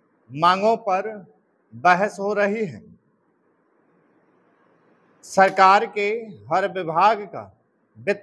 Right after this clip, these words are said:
मंत्रालय से संबंध होता है। देश में जो प्रगति हुई है और हो रही है,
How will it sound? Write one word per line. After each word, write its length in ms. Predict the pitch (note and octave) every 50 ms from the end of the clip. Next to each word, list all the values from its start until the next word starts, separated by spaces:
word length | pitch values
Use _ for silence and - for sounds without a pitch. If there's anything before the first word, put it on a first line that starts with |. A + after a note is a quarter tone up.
| G#3+ G3+
मंत्रालय 640 | G3+ G#3+ G3+ E3+ - F#3+ G3+ G#3 A3 A3 A#3 G#3+
से 280 | G#3 - - A2 G2+ F#2 _ _ _ _ _ _ _ _ _ _
संबंध 460 | - F#3 F#3 G3 G#3 A3 A3 G#3 G3
होता 320 | F#3+ G3 G3 G3+ G#3+ G#3
है। 280 | G#3 D#3+ B2+ A2 G2+ - _ _ _ _ _ _ _ _ _ _ G#2
देश 320 | A#2 F#3 G#3+ G#3+ G#3 G#3+ G#3
में 220 | G#3+ G#3+ A3 F#3
जो 220 | F3 G3 G#3 A3 G#3+
प्रगति 640 | G3 - - F3 E3 F3 F#3 F#3+ F#3 F#3 G#3+ G#3
हुई 280 | F3+ C#3 C#3 D#3+ F#3+ G3
है 420 | F3 F#3 G3+ G#3+ G#3+ - - - - - _ _ _ _ _ _ _ -
और 520 | E3+ F#3 G3 G#3 G#3 G#3 - - _ _ _ _ _ -
हो 140 | D3+ F#3+ G3+
रही 340 | F#3+ F#3 E3+ E3+ G3 G#3 G3+
है, 240 | D3 B2 G#2 -